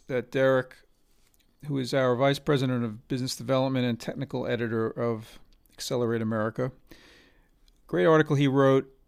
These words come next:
called A Tale of Two Sectors. By that he means that spending on refrigeration equipment by food retailers dropped last year, while the industrial refrigeration market did very well.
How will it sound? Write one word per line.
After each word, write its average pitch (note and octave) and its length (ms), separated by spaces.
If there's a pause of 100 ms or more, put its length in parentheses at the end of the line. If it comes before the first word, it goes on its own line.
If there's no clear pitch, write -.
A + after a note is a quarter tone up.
(140)
called B2+ 420
A - 60
Tale F3 380
of C3+ 100
Two - 160
Sectors. - 800 (240)
By C#3 200
that C#3 200
he C#3+ 120
means B2+ 500 (360)
that A#2+ 360 (560)
spending E3 640
on C3+ 180
refrigeration C#3+ 680
equipment B2 480
by A#2 160
food A#3+ 320
retailers A#2+ 920 (360)
dropped F#3+ 380
last A#2 480
year, A2+ 380 (200)
while B2 340
the B2 160
industrial B2+ 840
refrigeration A2+ 720
market A2 460
did B2 160
very A#2 240
well. A2+ 500